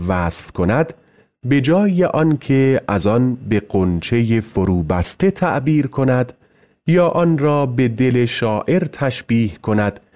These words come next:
که شاعران دهان معشوق را بدان مانند می‌کند، چنان که شیوهٔ اهل مدرسه است و مثل بعضی از علمای قافیه سنج عرب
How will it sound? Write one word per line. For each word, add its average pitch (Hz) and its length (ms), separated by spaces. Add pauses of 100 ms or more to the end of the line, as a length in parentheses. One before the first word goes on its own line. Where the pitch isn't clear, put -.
(260)
که 143 140
شاعران 117 920 (180)
دهان 156 500
معشوق 110 720
را 98 300 (120)
بدان 127 340
مانند 92 760
می‌کند، 90 640 (360)
چنان 190 400
که 170 280
شیوهٔ 160 880
اهل 101 360
مدرسه 95 640
است 117 400
و 92 300 (180)
مثل 131 460
بعضی 143 640
از 120 260 (100)
علمای 107 840
قافیه 98 720
سنج 151 480 (160)
عرب 135 380